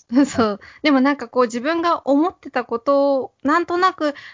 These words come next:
モヤモヤしてるけど日頃、言語化できないっていう時あるじゃないですか。なんか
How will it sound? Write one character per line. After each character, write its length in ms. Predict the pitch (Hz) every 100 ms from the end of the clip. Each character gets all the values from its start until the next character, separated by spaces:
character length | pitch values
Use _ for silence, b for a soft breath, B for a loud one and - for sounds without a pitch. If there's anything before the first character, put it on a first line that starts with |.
| B
モ 80 | 285
ヤ 140 | 339
モ 100 | 320
ヤ 140 | 294 262
し 80 | -
て 120 | 254
る 140 | 247
け 140 | 240 220
ど 120 | 220
日 140 | 220
頃、 400 | 208 208 208 208 -
言 200 | 254 294
語 140 | 330
化 140 | 339 330
で 100 | 320
き 100 | 339
な 120 | 277
い 80 | 220
っ 20 |
て 120 | _ 208
い 60 |
う 60 | 202
時 420 | 208 - 190 190
あ 80 | 214
る 120 | 269
じ 80 | 269
ゃ 40 |
な 140 | 214 190
い 40 |
で 80 | 185
す 120 | -
か。 180 | 190 180
な 180 | 226 226
ん 180 | 214 -
か 400 | - 208 196